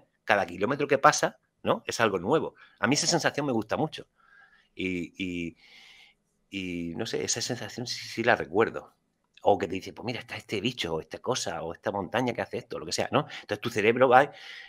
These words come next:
diciendo, "Hostia, esto es nuevo, nuevo, nuevo". Y es muy, muy estimulante, yo creo. Y, y vuelvo, y de verdad, lo, lo he dicho siempre y lo digo de corazón, N Mundo de,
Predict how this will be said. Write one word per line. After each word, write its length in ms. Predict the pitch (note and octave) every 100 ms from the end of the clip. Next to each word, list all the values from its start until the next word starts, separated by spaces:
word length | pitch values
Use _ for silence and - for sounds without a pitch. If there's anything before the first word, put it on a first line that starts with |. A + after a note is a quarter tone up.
| -
diciendo, 280 | E2 F2 E2+
"Hostia, 180 | - B2+
esto 140 | C3+
es 60 | G#2
nuevo, 420 | F#2 C3+ A2 D#2+
nuevo, 320 | F#2+ C3+ F#2
nuevo". 420 | E2+ C3 F2+ - _ - -
Y 140 | F2+
es 120 | F2+ F2+
muy, 280 | F#2 G#2 A2+
muy 260 | F#2+ A2
estimulante, 600 | G#2 - E2 F#2 D3 D#2+
yo 100 | C#2+
creo. 240 | D2+ E2 - - - - - - - - -
Y, 220 | G#2+ G#2 G2 G2
y 40 |
vuelvo, 420 | F2 G#2+ C3 E3
y 140 | - F#2+
de 100 | F2+
verdad, 260 | E2+ F#2
lo, 160 | A2+ A2 E2+
lo 100 | E2
he 40 | G#2+
dicho 200 | A2 A#2+
siempre 320 | B2+ B2+ C#3+
y 40 |
lo 80 | B2
digo 140 | A#2
de 80 | A#2+
corazón, 400 | F#2 F2 - B2
N 180 | - G#2+
Mundo 400 | A2+ B2 C3 C#3
de, 460 | C#3+ F2+ E2+ E2 D2+